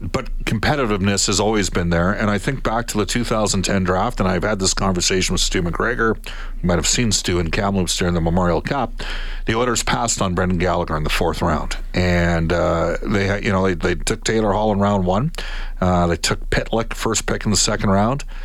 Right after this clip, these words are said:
Um, and then they ended up with guys like, uh,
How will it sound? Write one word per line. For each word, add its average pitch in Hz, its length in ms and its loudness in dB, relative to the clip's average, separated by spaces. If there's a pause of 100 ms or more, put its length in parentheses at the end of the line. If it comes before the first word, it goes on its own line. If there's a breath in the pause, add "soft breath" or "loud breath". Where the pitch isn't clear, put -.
(240 loud breath)
Um, 87 680 0 (440)
and 90 120 2
then 92 100 2
they 95 140 2
ended 95 180 2
up 92 220 -2
with 95 180 0
guys 92 300 0
like, 92 240 -2
uh, 85 540 0